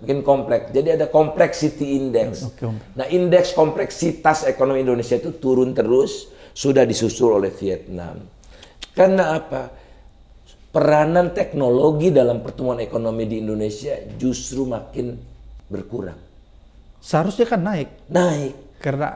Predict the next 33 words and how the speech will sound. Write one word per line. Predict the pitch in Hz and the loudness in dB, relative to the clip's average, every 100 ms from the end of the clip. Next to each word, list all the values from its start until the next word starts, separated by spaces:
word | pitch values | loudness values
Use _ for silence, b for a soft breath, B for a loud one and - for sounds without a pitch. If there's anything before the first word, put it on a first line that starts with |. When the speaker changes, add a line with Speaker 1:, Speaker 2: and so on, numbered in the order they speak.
| - - | -12 -6
Speaker 2:
teknologi | 160 147 156 | 0 4 6
Speaker 1:
Justru | 165 240 | 6 6
Speaker 2:
kita | 214 | 6
Speaker 1:
makin | - 196 | 6 2
sedikit | - 196 170 190 - 254 - | 4 4 4 2 0 -4 -2
peranan | 160 151 143 143 | 4 4 6 4
teknologi, | 139 139 123 120 165 180 | 4 4 4 4 2 0
sehingga | 165 156 170 196 | 2 2 2 0
pertumbuhan | 208 - - 156 - 175 165 160 160 143 156 160 | -2 -8 -2 -2 0 0 2 4 4 4 4 4
Speaker 2:
Hmm. | |
Speaker 1:
dari | 139 139 | 4 4
teknologi | - - 139 135 170 | 0 -2 0 0 0
minus | 170 185 202 - | 0 0 0 -2
sembilan | 156 139 131 | -2 0 2
belas | 123 110 - | 0 -2 -4
persen. | - - 107 107 | -12 -12 -10 -10
Speaker 2:
Oke. | - 113 101 92 98 - - b b b b b b | -10 -8 -8 -8 -14 -20 -20 b b b b b b
Speaker 1:
Jadi | 147 226 214 | 2 4 4
apa? | 185 196 190 165 135 - | 4 4 2 -6 -8 -6
Tujuh | - 143 151 | -2 2 2
puluh | 143 139 | 0 -6
satu | 120 - | -8 -12
persen | 117 - 110 151 160 | -14 -14 -12 -10 -10
oleh | 104 107 131 - b b b | -10 -10 -12 -16 b b b
modal | 104 110 101 | -4 0 0
fisik. | 98 104 104 - 110 95 - - b b b b b b b | 0 -6 -4 -2 -2 -4 -8 -20 b b b b b b b
Modal | 139 160 180 156 | 0 2 2 0
I | 190 240 - | 0 -2 -2
T, | 214 190 | 0 4
Bang. | 123 - - - | 4 2 -2 -6
Kan | 311 | -6
sekarang | 294 - - | -4 -4 0
era | 208 | 0